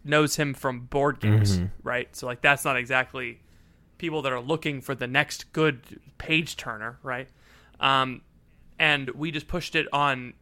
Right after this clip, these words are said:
Speaker 1: Catholic meme pages. Again, not people who are looking for, not necessarily people who are looking for the
Speaker 2: Most
Speaker 1: next good page
Speaker 2: intellectually
Speaker 1: turner.
Speaker 2: rigorous folk.
Speaker 1: And, yeah, and I think that, I think that our listeners, I think that people listening to podcasts, actually,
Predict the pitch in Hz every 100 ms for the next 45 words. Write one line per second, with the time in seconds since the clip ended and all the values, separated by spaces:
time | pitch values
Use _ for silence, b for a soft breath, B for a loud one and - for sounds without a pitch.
0 | - 165 151 143 - 160 170 - - -
1 | - - _ _ _ _ - 143 165 131
2 | - - 151 160 160 156 147 147 135 135
3 | 151 135 131 - 143 151 147 131 135 151
4 | 143 135 143 139 135 131 131 127 113 120
5 | - 131 123 117 123 160 104 90 98 95
6 | 85 - - - 156 139 - _ _ _
7 | _ _ - 147 113 - _ _ - 160
8 | 151 - b b b b - 147 156 220
9 | 208 165 143 - 151 196 180 165 139 147
10 | 143 - 143 139 151 - - 139 165 143
11 | 135 127 _ - 175 156 151 147 147 139
12 | 127 147 131 131 131 127 117 110 - -
13 | - - - - _ _ _ _ _ _
14 | - 120 110 - 110 110